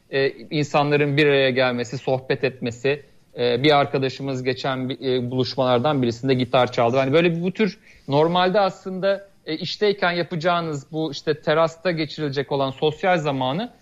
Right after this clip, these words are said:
dijital ortamda da, e, bir şekilde tekrarlamaya çalışıyoruz. Bu kısım önemli. Sadece hani verimlilik dediğimizde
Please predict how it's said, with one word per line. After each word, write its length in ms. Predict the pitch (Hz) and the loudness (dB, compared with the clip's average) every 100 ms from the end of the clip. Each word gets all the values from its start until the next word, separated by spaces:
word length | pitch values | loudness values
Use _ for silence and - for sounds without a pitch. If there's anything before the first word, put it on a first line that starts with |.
| - | -2
dijital 360 | 156 175 196 208 | 0 2 4 4
ortamda 560 | 175 143 151 143 143 151 | 4 2 0 0 0 0
da, 200 | 240 - _ _ - | -2 -4 _ _ -4
e, 320 | 156 151 156 | 0 2 2
bir 60 | 185 | 2
şekilde 380 | 196 151 165 214 | 0 0 0 0
tekrarlamaya 720 | 214 185 190 180 185 196 190 | 0 0 2 2 2 -2 -2
çalışıyoruz. 720 | 170 139 - 139 160 214 - _ _ _ | -2 -2 -2 -2 -2 -6 -14 _ _ _
Bu 100 | 185 | 0
kısım 300 | 220 - 208 | 0 0 0
önemli. 520 | 190 185 180 160 190 190 | 0 0 0 2 0 0
Sadece 600 | 185 170 175 160 185 180 | 2 2 2 0 0 0
hani 340 | 160 165 151 | -2 0 2
verimlilik 520 | 156 160 175 185 190 | 4 4 4 2 2
dediğimizde 760 | 175 156 175 175 160 175 185 | 0 2 2 0 0 2 0